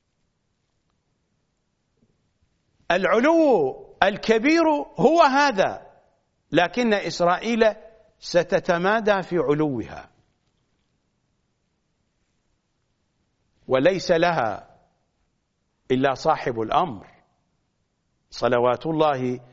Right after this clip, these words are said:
وسلامه عليه. إسرائيل ستتمادى، تتمادى في علوها. قد يقول قائل: "من قال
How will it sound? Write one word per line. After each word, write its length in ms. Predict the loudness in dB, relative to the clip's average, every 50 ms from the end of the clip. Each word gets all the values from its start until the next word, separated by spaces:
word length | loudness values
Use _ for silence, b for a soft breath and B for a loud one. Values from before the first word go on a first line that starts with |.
| b b
وسلامه 680 | -6 -4 -2 -2 0 0 0 -2 -2 -6 -8 -10 -14
عليه. 280 | -16 -18 -18 -20 -20 -20 _ _ _ _ _ _ _ _ _ _ _ _ _ _ _ _ _ _ -14
إسرائيل 720 | -6 -2 0 2 2 2 0 -2 -4 -4 -4 -4 -4 -6
ستتمادى، 1000 | -4 -4 -6 -4 -4 -6 -6 -4 -4 -4 -2 -2 -4 -4 -6 -6 -8 -8 -8 -10 -14 -16
تتمادى 640 | -18 -8 -6 -4 -2 0 0 0 2 2 0 0 0 B B B B B
في 100 | 2 4
علوها. 680 | 4 4 6 4 2 2 2 0 0 0 -2 -4 -6 -12 _ _ _ _ _ _ _ _ _ _ _ _ _ _ _ _ _ _ _ _ _ _ _ _ _ _ _ _ _ _ _ _ _ _ _ _ _ _ _ _ _ _ _ _ _ _ _ _ _ _ _ _ _ _ _ _ _ _ _ _ _
قد 180 | 2 2 2 4
يقول 460 | 2 0 2 2 2 2 4 2 2
قائل: 720 | 2 2 2 2 2 0 -2 0 0 2 2 0 -2 -4 -10 -16 -20 -20 _ _ _ _ _ _ _ _ _ _ _ _ _ _ _ _ _ _ _ _ _ _ _ _ _ _ _ _ _ _ _ _ _
"من 340 | 0 4 4 4 4 2 0
قال 640 | 0 2 4 4 4 4 4 2 2 0 -2 -6 -10